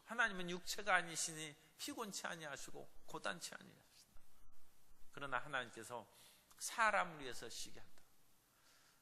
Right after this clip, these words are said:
가끔 그 우리가 이제 그 뭐 가족이나, 가족까지는 뭐 할 거 없고 그냥 친구들이나 아는 분들하고 이렇게 가다 보면 갑자기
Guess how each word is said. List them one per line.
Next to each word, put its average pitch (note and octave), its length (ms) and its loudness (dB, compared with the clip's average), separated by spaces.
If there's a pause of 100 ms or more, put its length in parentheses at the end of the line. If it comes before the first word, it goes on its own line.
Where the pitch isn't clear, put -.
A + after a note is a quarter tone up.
(260)
가끔 G3 540 8
그 D3 640 2 (840)
우리가 E3+ 360 2
이제 C3 580 0
그 G#2+ 540 -6 (400)
뭐 A2 460 -4
가족이나, C#3 800 0 (540)
가족까지는 C3+ 1000 -2
뭐 A#2 100 0
할 C3+ 220 -2
거 A#2 80 -4
없고 A2+ 320 -4
그냥 B2 320 -2 (240)
친구들이나 D#3 880 4
아는 D3+ 300 4
분들하고 C3 420 0
이렇게 B2 260 -2
가다 A#2 280 4
보면 G#2 420 -4 (1200)
갑자기 D3 540 2